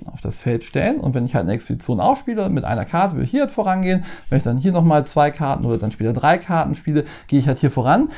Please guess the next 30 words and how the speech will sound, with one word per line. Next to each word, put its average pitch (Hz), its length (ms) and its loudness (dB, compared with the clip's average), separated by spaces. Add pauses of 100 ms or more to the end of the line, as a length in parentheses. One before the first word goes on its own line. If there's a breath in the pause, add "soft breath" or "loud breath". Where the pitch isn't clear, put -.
(140 loud breath)
Am 156 180 4
Ende 208 220 6
der 185 120 6
Runde 285 360 4
bekomme 190 300 2
ich 170 120 -2
Punkte 262 520 2
für 185 480 2
meine 170 360 4
Figur, 196 440 4
die 185 160 0
am 160 260 2
weitesten 214 480 2
hinten 147 300 2
ist. - 180 -12
Sprich, 123 220 -4
hier 185 100 4
würde 165 140 6
ich 151 60 2
halt 120 100 0
null 190 200 6
Punkte 226 280 -2
bekommen. 208 420 2 (220 loud breath)
Ich - 60 -2
müsste 170 280 4
mindestens 185 480 4
den 185 200 4
noch 170 160 2
hierhin 196 260 4
bewegen, 175 460 4